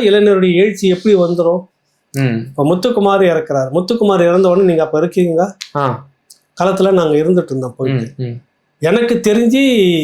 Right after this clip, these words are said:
Speaker 1: முப்-, முப்பது, அப்ப வந்து ஒரு முப்பது வருஷம் வச்சு, இருபத்தேழு, இருபத்தெட்டு வருஷம், ரெண்டாயிரத்தி ஒன்பதுல. அந்த காலகட்டம் வரைக்கும் பார்த்தா, சென்னையில அப்படி ஒரு கூட்டத்தை எந்த ஒரு மரணத்துக்கு நான் பார்த்தது இல்லை.
Speaker 2: ம்.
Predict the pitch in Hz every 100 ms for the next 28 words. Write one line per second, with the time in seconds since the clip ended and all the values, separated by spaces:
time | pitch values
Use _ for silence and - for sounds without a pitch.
0 | 139 165 185 - 170 180 185 196 180 165
1 | 165 202 190 196 202 175 165 170 180 170
2 | 160 190 170 160 151 175 170 160 156 160
3 | 170 160 147 147 - 175 147 160 156 147
4 | 147 151 147 165 143 _ _ _ - 190
5 | 220 196 190 233 214 190 180 170 196 180
6 | 160 175 208 170 147 - 196 214 196 180
7 | - 180 151 - 185 175 202 190 139 170
8 | 214 220 196 156 156 165 165 175 165 147
9 | - 139 135 120 110 _ - 139 131